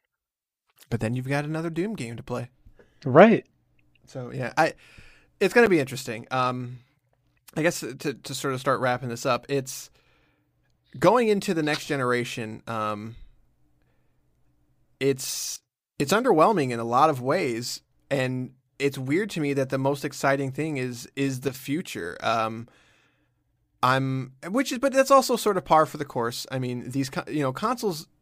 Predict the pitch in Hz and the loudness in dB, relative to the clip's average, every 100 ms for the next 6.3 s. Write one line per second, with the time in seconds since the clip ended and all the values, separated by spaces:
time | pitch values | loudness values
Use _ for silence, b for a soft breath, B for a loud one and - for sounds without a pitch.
0 | _ - 151 147 143 143 131 120 117 113 | _ -4 0 2 0 0 0 0 0 -6
1 | 104 - 123 123 131 147 _ _ _ _ | -8 -8 -8 -6 -6 -8 _ _ _ _
2 | 139 117 120 120 123 123 - _ _ _ | -6 -4 -4 -2 -2 -4 -8 _ _ _
3 | _ _ - 180 196 185 220 214 - 190 | _ _ -4 -4 -2 2 4 4 2 0
4 | 190 185 185 180 302 254 202 190 - 170 | 2 0 6 6 6 0 6 6 6 8
5 | 269 - 135 202 202 202 208 214 123 135 | 8 8 4 8 8 8 6 0 -2 0
6 | 139 123 120 | 0 -2 -8